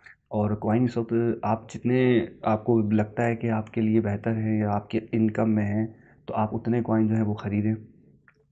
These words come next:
जो आपको आसानी से आप ख़रीद सकते हैं। इसके लिए ज़रूरी नहीं है कि आप जो है वो, अ,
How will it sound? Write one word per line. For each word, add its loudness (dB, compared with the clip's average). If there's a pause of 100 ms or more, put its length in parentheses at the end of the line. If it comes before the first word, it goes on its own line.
(140)
जो 6
आपको 6
आसानी 2
से 0
आप -2
ख़रीद -2
सकते -10
हैं। -8
इसके -6
लिए 0
ज़रूरी 2
नहीं 0
है 0
कि -2
आप -2
जो -2
है 0
वो, 0 (580)
अ, 2